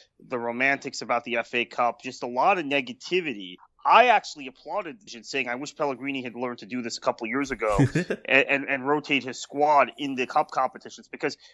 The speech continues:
Speaker 1: if you look at the League Cup, and obviously Manchester City are in the final on Sunday, consistently Pellegrini has picked his top side,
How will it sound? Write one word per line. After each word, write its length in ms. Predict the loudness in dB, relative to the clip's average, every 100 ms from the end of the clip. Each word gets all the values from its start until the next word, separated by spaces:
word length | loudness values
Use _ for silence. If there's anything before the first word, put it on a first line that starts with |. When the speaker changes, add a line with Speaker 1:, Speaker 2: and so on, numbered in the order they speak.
| -8
Speaker 1:
if 120 | 0
you 80 | 2
look 120 | 2
at 80 | 2
the 80 | 2
League 280 | 2 0
Cup, 200 | 0 0
and 80 | 2
obviously 320 | 0 0 -2
Manchester 360 | -4 -6 -8 -12
City 240 | -8 -4
are 80 | -4
in 60 | -6
the 60 |
final 440 | -2 2 2 0 -2
on 120 | -4
Sunday, 480 | -2 0 0 0 -4 -8 -20 _ _
consistently 720 | 0 2 4 2 2 -2 -2 2
Pellegrini 640 | 6 6 4 2 0 0
has 120 | -2 -4
picked 300 | -2 -2 -4
his 180 | -6
top 300 | 6 8 8
side, 500 | 6 6 8 6 2